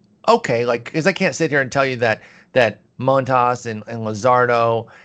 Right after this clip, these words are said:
and even Wheeler and Bumgarner have much better projections than him. They've got more stability in, in terms of what they've, well, not Luzardo and Montas, but Bumgarner and Wheeler do.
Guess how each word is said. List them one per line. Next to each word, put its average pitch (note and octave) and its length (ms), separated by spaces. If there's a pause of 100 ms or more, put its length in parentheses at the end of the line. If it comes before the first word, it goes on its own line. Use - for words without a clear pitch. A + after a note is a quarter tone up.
and D3+ 160
even F#3 300
Wheeler D#3+ 520
and C#3+ 240
Bumgarner C#3 440
have A#2 420 (300)
much D#3 420
better C3+ 300
projections A#2+ 880
than F#2+ 180
him. G2 220 (240)
They've C#3 180
got B2 240
more B2+ 320
stability C3 680
in, B2 300
in A#2 200
terms A#2+ 240
of A2+ 80
what A#2 180
they've, A2 280
well, C#3 280
not C3 220
Luzardo G#2+ 360
and G#2 80
Montas, G2+ 300
but A2 240
Bumgarner A#2+ 560
and A2+ 140
Wheeler C#3+ 280
do. G#2 300